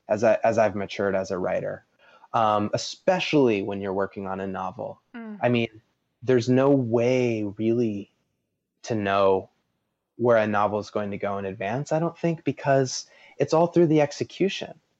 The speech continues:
Speaker 1: And something that in advance might intellectually sound like a good idea or might seem like it would work,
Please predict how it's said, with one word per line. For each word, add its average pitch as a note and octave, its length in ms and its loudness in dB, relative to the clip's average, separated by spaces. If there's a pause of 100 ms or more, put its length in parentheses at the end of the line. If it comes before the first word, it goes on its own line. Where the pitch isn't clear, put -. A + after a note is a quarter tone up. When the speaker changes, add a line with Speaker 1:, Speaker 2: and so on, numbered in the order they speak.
(360)
Speaker 1:
And C#3+ 140 2
something E3+ 520 2
that A#2 420 2 (760)
in B2 340 0
advance A2 560 -2
might G#2+ 280 -2 (680)
intellectually G#2+ 640 0
sound A2+ 520 0
like A#2+ 160 2
a A2 40 -8
good A2+ 180 2
idea A2+ 500 2
or A2+ 80 2
might A2 200 -4
seem C3 220 -2
like B2 160 -2
it - 80 -6
would A2 80 -2
work, G#2+ 400 0